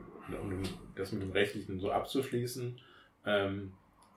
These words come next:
es kann jetzt nicht sein, dass irgendjemand da sozusagen für, äh, angeworben wird, bitte, äh, mach das,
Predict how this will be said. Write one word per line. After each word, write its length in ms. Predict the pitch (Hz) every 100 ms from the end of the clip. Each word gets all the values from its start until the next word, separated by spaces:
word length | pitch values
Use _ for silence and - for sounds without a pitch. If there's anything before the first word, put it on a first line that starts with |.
| - - - - - - - - 98
es 140 | -
kann 160 | 113 113
jetzt 160 | 92
nicht 180 | 120 135
sein, 380 | 135 127 131 113
dass 240 | 104 -
irgendjemand 460 | 110 107 101 101 95
da 80 | 92
sozusagen 760 | 95 90 90 87 87 82 80 -
für, 520 | - - 92 87 82 - - 80 - - - -
äh, 20 |
angeworben 720 | 117 127 113 110 110 120 110
wird, 380 | 113 120 117 -
bitte, 680 | - - 92 85 - 87 90
äh, 40 | 92
mach 220 | 110 -
das, 520 | 143 226 - -